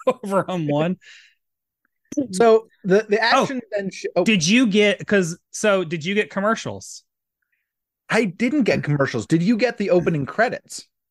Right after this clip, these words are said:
Speaker 1: No.
Speaker 2: Okay, I
Speaker 1: 'Cause
Speaker 2: found
Speaker 1: there, <laughs> so there's, there are two versions that I saw on YouTube,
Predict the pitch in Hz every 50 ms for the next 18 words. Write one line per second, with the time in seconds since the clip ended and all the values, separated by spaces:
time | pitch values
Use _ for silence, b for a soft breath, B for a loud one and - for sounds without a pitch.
0 | _ _ 151 151 160 151 110 92 - _ _ - - _ _ _ _ _ _ _
1 | _ _ _ - 156 175 170 147 - - 233 233 220 180 - 180 226 233 240 247
2 | 240 214 185 - - 180 147 - 277 190 - 240 233 262 277 - - 180 175 185
3 | 214 202 196 196 - 269 302 269 240 233 233 233 247 226 202 220 202 202 190 -
4 | - 190 175 170 160 160 160 156 - - 156 147 143 131